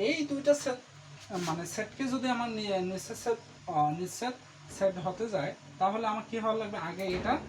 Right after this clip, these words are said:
কি করা লাগবে? সেতু সেট বের করা লাগবে, ইন্টারসেকশন সেট বের করা লাগবে ফার্স্ট। বের করার পর দেখা লাগবে যে এর কোনো উপাদান আছে কিনা, না, অর্থাৎ ফাঁকা সেট আসে কিনা। যদি আমার ফাঁকা সেটটা আসে, তাহলে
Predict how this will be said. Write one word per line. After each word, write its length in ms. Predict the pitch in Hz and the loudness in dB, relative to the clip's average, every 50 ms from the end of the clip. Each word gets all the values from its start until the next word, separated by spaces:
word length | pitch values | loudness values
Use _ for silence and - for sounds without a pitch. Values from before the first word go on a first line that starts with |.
| - - - - - - - - - - - - | -12 -14 -16 -16 -18 -18 -20 -20 -20 -14 -6 -4
কি 80 | 240 226 - | -2 0 2
করা 200 | 233 220 220 214 196 180 | 2 2 2 2 0 0
লাগবে? 240 | - - - - - - - - - - - - - - - - - - - - - - - - - | -2 -4 -8 -12 -18 -20 -20 -20 -20 -20 -20 -20 -20 -20 -20 -20 -20 -20 -20 -20 -20 -20 -18 -10 -6
সেতু 200 | 226 214 226 247 - - | -6 -4 -4 -4 -2 -2
সেট 140 | 247 226 214 220 | -2 -2 -2 -2
বের 100 | 220 220 - | -2 -2 -2
করা 120 | 220 214 208 | -2 -2 -2
লাগবে, 160 | 208 202 202 208 208 202 | -4 -6 -6 -8 -8 -8
ইন্টারসেকশন 520 | - 202 190 - - 196 - - 208 202 - - | -8 -8 -8 -8 -10 -10 -8 -8 -8 -8 -8 -8
সেট 180 | - 185 175 - - - - - - - - - - - - - 185 165 | -8 -8 -8 -10 -10 -16 -18 -18 -18 -20 -20 -20 -20 -20 -14 -8 -4 -2
বের 140 | 202 208 202 202 | -2 0 0 0
করা 160 | 208 196 180 180 180 | 0 2 2 2 0
লাগবে 200 | 175 160 165 185 185 - | -2 -4 -4 -6 -6 -6
ফার্স্ট। 300 | 170 165 165 - - - - - - - - 180 160 | -6 -6 -6 -8 -12 -14 -16 -18 -16 -14 -10 -4 -2
বের 160 | 220 262 277 277 | 0 0 2 4
করার 260 | 277 269 254 247 233 - - | 6 6 6 6 4 0 -2
পর 160 | 180 170 196 294 311 - - - - 170 165 | 0 2 2 2 0 -2 -10 -12 -10 -2 2
দেখা 200 | 185 185 185 247 262 277 | 2 4 6 6 6 6
লাগবে 240 | 262 226 202 180 175 175 - - - - - - 170 165 | 4 2 0 -4 -4 -6 -8 -14 -18 -14 -12 -10 -4 -2
যে 80 | 220 220 - - 214 254 | -2 -2 0 2 2 2
এর 80 | 277 269 - | 2 4 4
কোনো 120 | 269 254 247 220 196 | 6 6 6 4 4
উপাদান 320 | 175 208 202 196 196 190 175 165 | 4 4 4 4 2 0 -2 -2
আছে 160 | 151 - 156 147 | -4 -4 -6 -4
কিনা, 180 | 151 139 113 - - - - - - | -4 -6 -6 -8 -12 -18 -12 -4 0
না, 60 | 147 147 143 | 2 4 2
অর্থাৎ 240 | 143 - - 240 247 - | 2 2 -2 -4 -4 -2
ফাঁকা 240 | - 196 - - 190 - - | -4 -2 0 0 0 0 0
সেট 140 | 151 147 - - - 180 | 0 -2 -2 -4 -6 -6
আসে 160 | 175 - 233 214 - | -4 -2 -4 -4 -4
কিনা। 180 | 151 123 - - - - - - - - - 165 156 | -6 -8 -8 -10 -16 -18 -18 -16 -14 -10 -8 -4 -4
যদি 200 | 190 220 208 277 311 320 302 | -2 0 2 2 4 6 6
আমার 160 | 285 294 294 285 - | 6 6 4 2 0
ফাঁকা 240 | 202 180 - 240 240 247 - | -4 0 2 2 2 2 0
সেটটা 300 | 262 240 - - 247 - - - 196 139 | -2 -2 0 0 0 0 0 -2 -4 -4
আসে, 300 | 143 - - - 180 165 147 120 - - - | -4 -4 -6 -6 -4 -4 -6 -8 -10 -10 -6
তাহলে 300 | 139 143 160 190 208 226 | -4 -2 -2 0 0 0